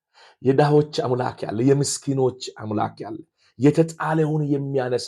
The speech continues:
አምላክ፣ ሰዎች የገፋውን የሚያከብር ጌታ፣ በጠላቶቻችን ፊት በእውነት የሚያከብረን እግዚአብሔር የተመሰገነ ይሁን። ሃሌሉያ!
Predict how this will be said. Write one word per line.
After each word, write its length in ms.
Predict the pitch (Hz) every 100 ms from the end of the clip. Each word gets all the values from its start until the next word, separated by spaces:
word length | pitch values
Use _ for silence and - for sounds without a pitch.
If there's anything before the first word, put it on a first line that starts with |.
| 113
አምላክ፣ 400 | 110 110 101 - _ _ _ _ -
ሰዎች 440 | - 156 170 165 -
የገፋውን 720 | 143 156 156 - 156 151 127 107 _ 139
የሚያከብር 640 | 143 143 135 - 127 123
ጌታ፣ 280 | 110 110 110 - - _ _
በጠላቶቻችን 1120 | 120 - - 165 165 165 165 160 160 160 156 156
ፊት 300 | 160 233 - - _ _ _ _ _ 101
በእውነት 460 | 165 160 143 127 127
የሚያከብረን 800 | 131 127 123 - - 110 110 107
እግዚአብሔር 540 | 101 95 104 104 107
የተመሰገነ 680 | 110 - 101 - 101 - 107
ይሁን። 320 | 110 - - - _ _ _ -
ሃሌሉያ! 720 | 143 127 113 113 117 107